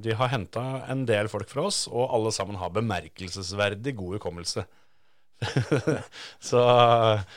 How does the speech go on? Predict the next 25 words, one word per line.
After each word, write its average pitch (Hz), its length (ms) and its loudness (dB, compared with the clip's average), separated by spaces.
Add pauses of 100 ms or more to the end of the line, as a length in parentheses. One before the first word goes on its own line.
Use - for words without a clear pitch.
(440)
det, 123 200 6 (880)
det 143 120 6
blir 151 200 8
sagt - 320 -2
mellom 131 240 0
linjene 120 320 0
da, 165 140 8
så 143 160 4
er 107 160 4
de 110 80 -2
fortsatt 139 320 0
ikke 107 160 -2
helt 101 160 -4
happy 98 260 -6
med 101 140 -2
det 87 100 2
som 95 160 -8
var 80 160 -2
en 92 80 -8
case 85 300 -6
i - 40 -10
fjor, 123 220 0
da, 101 80 0
at 95 200 -6
de, 92 160 -6